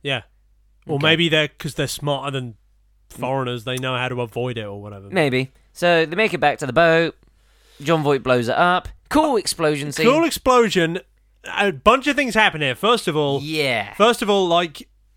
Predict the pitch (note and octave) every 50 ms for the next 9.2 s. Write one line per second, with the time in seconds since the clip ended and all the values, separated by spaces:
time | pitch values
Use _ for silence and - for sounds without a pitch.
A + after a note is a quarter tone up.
0 | _ _ _ _ _ _ _ _ _ _ _ _ _ - - - - - - -
1 | - F3 D#3+ D3+ D3 B2+ B2 A#2+ A#2 A#2 G#2+ - C#3+ G#3 C4+ C4+ A3 B3 B3 A#3+
2 | B3 A3+ - - B3+ C4 C4+ C#4+ C4 G3+ - - - B3 C#4+ D4+ B3 C#4+ C#4+ C4
3 | B3 A#3+ A3+ A#3 A3+ A3 - - - G#3 A3 G#3+ G3+ F3 D3+ C#3 C3 A#2 - -
4 | - - F#3 F3+ F3 E3+ D#3 C3+ F3 E3 D#3 C#3+ - - C#3+ C3+ C#3+ C#3+ C3 -
5 | D3+ C#3+ - F#3 F3+ F#3 F3+ E3+ F3+ D#3 D3+ D3 - C3+ D3 C#3+ B2+ A2 G#2 G2
6 | - - A2+ B2+ B2 B2+ C3 D#3+ E3 D#3+ C#3+ B2 A2+ - - D#3+ D#3 D3 C#3 B2+
7 | A#2 G2 F2+ G#2+ A#2+ C3 C#3 C3 - - D3+ B2+ A#2+ A#2 - - A#2 A2+ G#2 G2+
8 | G2+ - - - F#3 - G3 - - A#2 C3 D4 C#4+ G3+ - A#3 F3 A#3 G#3+ E3
9 | A#2 A2+ C3+ -